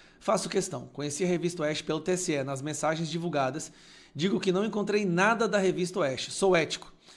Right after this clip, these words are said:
De fato, não existia nada. Tanto é que o Ayrton Vieira diz: 'Use sua criatividade. Pegue coisas mais ácidas.'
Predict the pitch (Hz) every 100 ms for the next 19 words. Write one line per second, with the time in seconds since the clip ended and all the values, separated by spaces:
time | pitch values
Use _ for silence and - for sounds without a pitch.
0 | - 151 143 190 190 151 170 175 170 202
1 | 165 147 131 127 160 185 190 185 151 190
2 | - 180 143 165 196 180 135 120 - -
3 | - 185 220 202 - 165 151 139 175 190
4 | 190 190 147 127 120 - - - - -
5 | - - - 175 190 175 156 175 175 180
6 | 160 175 147 151 143 123 107 - -